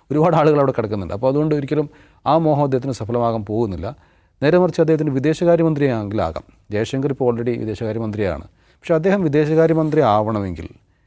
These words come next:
ബി ജെ പി ഒരിക്കലും അങ്ങനെയുള്ള ഒരാളെ വിദേശകാര്യമന്ത്രിയാക്കും എന്നെനിക്ക് ഇപ്പോൾ തോന്നുന്നില്ല. പക്ഷേ അദ്ദേഹം അങ്ങനെ ആക്കാനുള്ള,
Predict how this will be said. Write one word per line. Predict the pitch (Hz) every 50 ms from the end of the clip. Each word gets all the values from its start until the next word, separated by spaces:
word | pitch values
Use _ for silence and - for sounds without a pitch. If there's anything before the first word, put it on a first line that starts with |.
| _ _ _ _ _ _ _ _ _ _ _ -
ബി | 165 190 196
ജെ | 175 196 208
പി | 175 190 175
ഒരിക്കലും | 151 139 127 - 131 139 127 - - - _ _ _ _ _ -
അങ്ങനെയുള്ള | 127 127 127 127 127 131 131 123 117 120 120
ഒരാളെ | 117 117 107 107 107 110
വിദേശകാര്യമന്ത്രിയാക്കും | 107 - - - 110 107 107 101 113 110 110 110 110 107 107 107 101 101 101 - - - 110 110 - _ 117
എന്നെനിക്ക് | 110 110 107 104 104 - 139
ഇപ്പോൾ | 147 123 - _ - 180 180 160
തോന്നുന്നില്ല. | 135 113 110 101 95 98 113
പക്ഷേ | 117 - 151 139
അദ്ദേഹം | 123 123 147 151 160 156 156 - _ _ _ _ _ 120
അങ്ങനെ | 120 135 147 139
ആക്കാനുള്ള, | 127 127 127 117 - 160 160 156 151 147 143 143 147 - 147